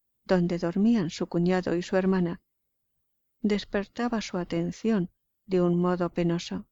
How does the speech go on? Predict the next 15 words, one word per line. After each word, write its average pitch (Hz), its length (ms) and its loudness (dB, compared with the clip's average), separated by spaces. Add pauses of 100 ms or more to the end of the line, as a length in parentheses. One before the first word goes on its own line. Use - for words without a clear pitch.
(2750)
La 180 200 0
luna, 180 420 0 (680)
bajando 180 560 0
en 180 100 6
el 175 120 2
horizonte, 180 680 -2 (880)
entraba 233 540 -2
con 170 200 2
claridad 175 540 -2
de 180 140 -2
sol 185 380 -2 (260)
por 185 160 2
el 175 120 2
entreabierto 175 800 2
postigo, 185 600 -4